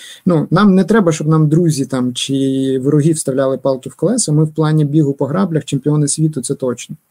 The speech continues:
І тому, власне, я дуже обережно ставлюся, тобто я з оптимізмом ставлюся за те, що нам пообіцяли почати переговори.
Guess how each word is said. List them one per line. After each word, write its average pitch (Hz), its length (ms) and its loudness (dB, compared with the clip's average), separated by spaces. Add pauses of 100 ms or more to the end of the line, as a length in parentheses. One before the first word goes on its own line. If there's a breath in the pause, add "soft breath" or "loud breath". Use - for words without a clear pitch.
(560 loud breath)
І 127 60 -4
тому, 208 380 4
власне, 165 300 2
я 196 240 2
дуже 156 600 2
обережно 147 640 0
ставлюся, 139 560 -4
тобто 143 240 -4
я 160 240 0
з 151 60 2
оптимізмом 160 480 0
ставлюся 135 380 -4
за 127 120 -6
те, 143 220 -4
що 139 140 -10
нам 135 260 -2 (140)
пообіцяли 139 500 0
почати 127 400 -8
переговори. 170 600 -4